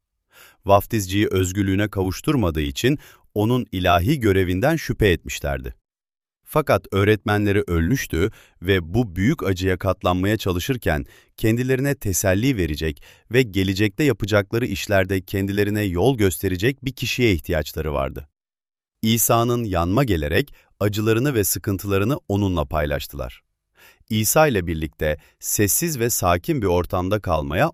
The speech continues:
onların da ihtiyaçları vardı. Beytsayda yakınlarında, gölün kuzey kıyısında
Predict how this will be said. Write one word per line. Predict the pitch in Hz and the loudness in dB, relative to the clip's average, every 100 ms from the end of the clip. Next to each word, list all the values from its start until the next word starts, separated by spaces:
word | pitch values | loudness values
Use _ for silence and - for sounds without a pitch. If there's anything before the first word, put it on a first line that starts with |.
| - | -2
onların | 98 98 95 92 | 0 0 0 0
da | 82 | -2
ihtiyaçları | 76 90 78 - 78 71 | -4 -4 -4 -4 -6 -4
vardı. | 67 64 67 _ _ _ _ _ _ 90 | -6 -8 -14 _ _ _ _ _ _ 0
Beytsayda | 107 120 - 190 135 | 2 2 2 2 4
yakınlarında, | 107 92 95 85 80 73 90 147 - _ - | 2 2 -2 -2 -2 0 0 0 -4 _ -2
gölün | 110 135 160 | 2 2 0
kuzey | - 107 127 160 | -4 0 2 2
kıyısında | 110 95 - 90 85 | 0 -2 0 -2 -2